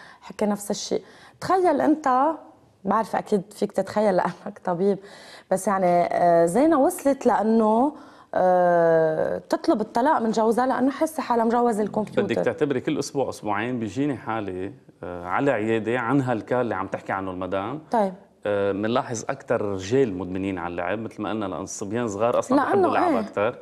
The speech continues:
Speaker 1: إيه، لأنه فيها
Speaker 2: آه،
Speaker 1: ألف و-
Speaker 2: القصة وين؟ الرجل بحط لها حدود للمرأة، بيقول لها إنه أنا وقت اللعب عندي مقدس، ما فيك تقربي، هيدا عالمي
Speaker 1: صح.
Speaker 2: لإلي.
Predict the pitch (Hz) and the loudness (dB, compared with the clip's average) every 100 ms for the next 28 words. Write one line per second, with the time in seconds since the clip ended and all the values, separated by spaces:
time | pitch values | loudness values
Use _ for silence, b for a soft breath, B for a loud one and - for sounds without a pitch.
0 | - 269 220 240 240 - 233 190 165 101 | -2 0 2 2 -2 0 0 2 2 2
1 | 98 92 - - 156 - 120 131 147 160 | 0 0 -2 -2 -2 0 0 0 0 -2
2 | 117 123 143 143 113 - 110 147 127 117 | 0 0 0 -2 -2 -6 -2 -2 -2 -2
3 | 143 120 98 104 95 87 - _ - - | -2 0 0 0 -4 -8 -20 _ -8 -4
4 | 123 107 95 101 - 131 104 117 - 117 | -2 -2 -2 -4 -4 -2 -2 -2 -4 -4
5 | 107 123 117 123 110 92 107 104 113 165 | -2 -4 -2 -2 -2 -4 -4 -2 -2 -2
6 | - - _ _ - 123 - 151 117 - | -10 -20 _ _ -10 -8 -6 -6 -6 -4
7 | 107 92 107 117 120 107 120 117 101 208 | -4 -2 -4 -2 -2 0 0 -2 0 0
8 | 110 117 170 | 2 0 -2